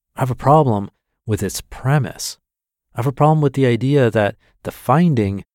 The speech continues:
comes before the living. When I was Aiden's age, I wanted to be a lawyer like Tom Cruise and A Few Good Men. In hindsight,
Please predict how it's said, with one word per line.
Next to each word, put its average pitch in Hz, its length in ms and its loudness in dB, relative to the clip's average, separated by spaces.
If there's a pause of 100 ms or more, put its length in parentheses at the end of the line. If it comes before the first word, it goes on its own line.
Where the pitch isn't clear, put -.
(200)
comes 135 440 -2
before 107 800 -2
the 80 120 -6
living. 82 460 -6 (960)
When 123 140 -2
I 113 80 4
was 98 140 -2
Aiden's 110 420 0
age, 92 520 -2
I 87 140 -6
wanted 95 360 -4
to 98 60 -4
be 95 180 -2
a 90 80 -2
lawyer 85 600 0
like 82 300 -8
Tom 92 240 -4
Cruise 95 400 -2
and 82 80 -4
A 73 40 -12
Few 98 280 -2
Good 87 220 -2
Men. 90 320 -4 (760)
In 127 100 -4
hindsight, 123 560 0